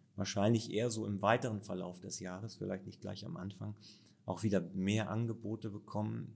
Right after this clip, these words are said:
mehr Kunden haben, die sagen, „Ja, ich bin jetzt mal wieder bereit, weil ich habe verstanden, die Situation wird sich jetzt so schnell nicht ändern.“ Und dann, glaube ich auch, gibt es wieder eine schöne Situation, wo wir alle sagen, die hier in diesem Business sind,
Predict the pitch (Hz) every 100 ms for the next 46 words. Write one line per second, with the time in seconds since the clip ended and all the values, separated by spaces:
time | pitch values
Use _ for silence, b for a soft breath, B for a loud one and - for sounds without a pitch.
0 | - 90 90 - 113 87 98 104 101 101
1 | 95 95 98 95 95 107 104 - 98 98
2 | - 95 92 98 90 87 95 110 92 -
3 | - 95 - 104 110 95 98 110 92 -
4 | 107 98 98 98 101 - 95 - 104 98
5 | - 101 113 120 151 165 B B B B
6 | B B B B - - 92 92 107 117
7 | 113 101 92 98 98 104 92 - 95 90
8 | 87 - - 101 110 107 - 101 95 -
9 | 98 98 95 90 85 110 104 107 107 110
10 | 104 104 107 98 98 101 - - - -
11 | 95 110 110 104 - 104 98